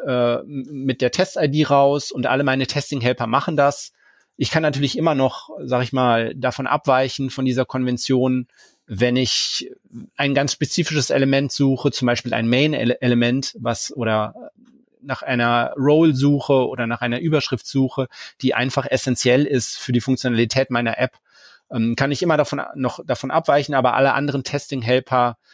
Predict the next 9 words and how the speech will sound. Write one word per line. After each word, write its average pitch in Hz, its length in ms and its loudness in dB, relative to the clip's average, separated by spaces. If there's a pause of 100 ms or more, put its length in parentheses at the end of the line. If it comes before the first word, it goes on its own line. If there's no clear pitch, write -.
(380)
ähm, 117 200 0
gehen 143 200 2
erstmal 131 280 0
davon 143 340 0
aus, 120 560 0 (440)
dass, - 520 -2
äh, 117 180 2
ich - 180 -4
ein, 110 360 0